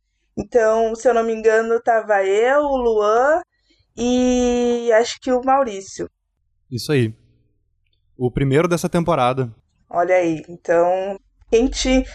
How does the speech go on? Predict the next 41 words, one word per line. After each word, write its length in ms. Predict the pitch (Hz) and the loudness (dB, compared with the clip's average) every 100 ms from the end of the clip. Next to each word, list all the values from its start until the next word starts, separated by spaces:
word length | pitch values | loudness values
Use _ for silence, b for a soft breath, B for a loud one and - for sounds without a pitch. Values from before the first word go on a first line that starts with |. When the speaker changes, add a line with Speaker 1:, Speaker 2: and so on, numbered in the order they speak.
| B - | B -4
Speaker 1:
Não 100 | 254 | 0
tá 100 | 277 | 2
mais 220 | 330 427 | 0 0
quentinho, 560 | - 339 349 311 302 330 | 0 -2 0 0 0 2
mas 220 | 277 285 | 0 0
tá 180 | 285 277 | -2 -2
show 240 | - 247 | 0 0
de 140 | 294 | 0
bola 280 | 339 233 254 | 0 2 2
lá 160 | 240 226 | 2 0
pra 160 | 247 | -2
te 140 | 254 262 | -2 -2
ouvir 220 | 220 220 | 0 -4
se 80 | 220 | -6
tu 80 | - | -6
quiser. 480 | 262 196 180 190 - b b b b _ | -6 0 2 0 -2 b b b b _
E 340 | - 233 240 | -4 -2 2
a 40 | 240 | 2
gente 160 | 262 | 2
já 80 | 294 | 0
conversou 380 | 294 320 269 269 | 0 0 2 0
um 60 | 262 | 0
pouco 160 | 254 | -2
sobre 260 | - 226 214 | -2 -2 0
isso 400 | 233 302 - 320 | 0 0 0 0
e 60 | |
eu 160 | 294 294 | 2 0
vou 200 | 285 285 | 0 -2
seguindo 520 | 285 277 214 247 311 | -2 -6 -4 -2 0
nessa 300 | 294 277 294 | 0 0 0
lógica, 540 | 240 196 208 240 262 262 | 2 2 2 0 -4 -4
porque 280 | 262 269 269 | -4 -4 0
eu 300 | 240 247 240 | 2 0 -2
pesquisei 460 | 254 254 240 240 226 | -6 -6 -4 -2 0
várias 400 | 214 233 285 - | 0 0 -2 -2
coisas, 300 | 269 269 339 | -2 0 -2
não 140 | 370 | -2
tem 140 | 349 | 0
por 160 | 403 453 | 2 2
que 120 | 349 - | 0 -2
perder, 560 | - 311 269 240 240 | 0 0 2 0 0